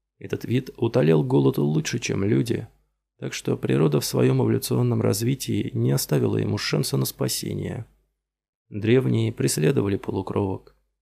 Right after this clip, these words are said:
охотились на них, пытались выращивать как домашних животных. Но для последнего полукровки были слишком сильны,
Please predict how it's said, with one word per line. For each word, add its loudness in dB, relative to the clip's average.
охотились 0
на 0
них, -4
пытались 0
выращивать 2
как -4
домашних 2
животных. -4
Но 2
для 4
последнего 2
полукровки 0
были 4
слишком 0
сильны, -2